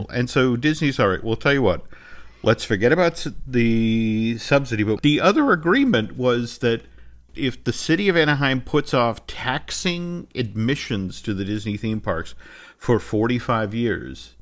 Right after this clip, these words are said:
Speaker 2: Disney would agree to put one point five billion dollars, pour that into the parks.
Speaker 1: Okay.
Speaker 2: Because then it, it's a get out of jail free if, for the one point five billion. Now, mind you,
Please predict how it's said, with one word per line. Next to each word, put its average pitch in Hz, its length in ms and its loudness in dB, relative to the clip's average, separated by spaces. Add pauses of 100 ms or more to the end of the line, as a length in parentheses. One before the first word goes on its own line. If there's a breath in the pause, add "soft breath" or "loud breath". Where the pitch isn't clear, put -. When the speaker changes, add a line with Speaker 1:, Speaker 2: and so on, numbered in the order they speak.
(460)
Speaker 2:
Disney 139 360 2
would 135 140 2
agree 117 220 0
to 104 80 0
put - 220 -6
one 107 220 -4
point 110 300 -2
five 104 420 -2
billion 104 340 0
dollars, 95 640 -2 (380)
pour 135 240 2
that 117 220 0
into 117 220 -4
the 98 100 -4
parks. - 600 -8
Speaker 1:
Okay. 123 200 2 (320 loud breath)
Speaker 2:
Because 107 320 0
then 110 140 0
it, 104 180 -4
it's 107 180 -4
a 107 60 -2
get 104 220 0
out 104 160 4
of 87 80 -4
jail 98 180 0
free 101 400 0
if, 90 100 -2
for - 260 -6
the 95 80 -2
one 95 140 -2
point 95 220 -2
five 87 240 -4
billion. 101 300 0
Now, 110 120 -4
mind 185 300 0
you, 185 220 0